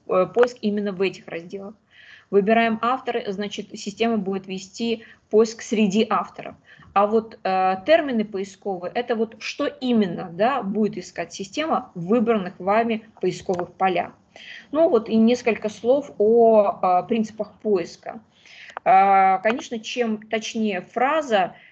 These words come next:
э, тем меньше результатов вы найдете, но зато тем более точно они будут отражать, э, искомую, да, м, э, тематику или, м, удовлетворят, да, в-, в-, ваш поисковый запрос или ваш интерес.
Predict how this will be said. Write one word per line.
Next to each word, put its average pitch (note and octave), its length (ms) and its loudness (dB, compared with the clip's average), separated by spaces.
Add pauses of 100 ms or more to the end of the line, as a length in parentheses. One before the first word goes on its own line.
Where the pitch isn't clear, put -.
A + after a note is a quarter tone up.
э, F#3 200 0
тем A#3 300 0
меньше A3 520 -2
результатов G3+ 680 -2
вы G3 140 -2
найдете, G#3 500 -2
но G3 100 -4
зато G3 280 -2
тем G#3 240 -4
более G#3+ 280 4
точно A#3 420 -2
они F#3+ 180 -2
будут G3+ 280 -2
отражать, F#3 600 -2 (280)
э, F3+ 460 4
искомую, G3+ 600 2
да, F#3 400 0
м, E3+ 400 -10
э, F3 600 -2
тематику G#3+ 680 0
или, F3+ 680 0
м, E3 420 -12
удовлетворят, G3 760 0
да, G3 220 -6
в-, F3 160 -14
в-, F3 480 -10
ваш G3 280 -4
поисковый F#3 460 -10
запрос G3 380 -6
или F3+ 100 -8
ваш F#3 280 -6
интерес. F#3 600 -6